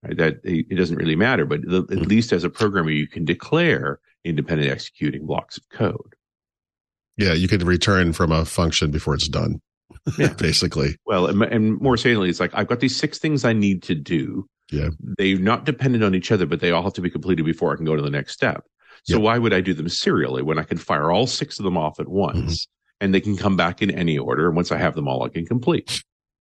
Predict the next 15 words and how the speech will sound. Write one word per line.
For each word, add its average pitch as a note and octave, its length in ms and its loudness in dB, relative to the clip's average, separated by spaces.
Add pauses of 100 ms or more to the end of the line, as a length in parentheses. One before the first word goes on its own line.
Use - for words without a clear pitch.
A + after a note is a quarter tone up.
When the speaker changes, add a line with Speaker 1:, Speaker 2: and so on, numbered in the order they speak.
(840)
Speaker 2:
Is G2+ 180 0
that, C3 300 2
um, G2+ 440 4
async B2+ 440 2 (120)
await G#2 420 2
is F2+ 160 -2
one F#2 140 2
of F2 40 2
the E2+ 160 0
stumbling F#2 380 2
blocks D#2+ 260 0
I F2+ 120 2
had D#2 240 2
'cause D#2 180 0
I'm D2 240 -2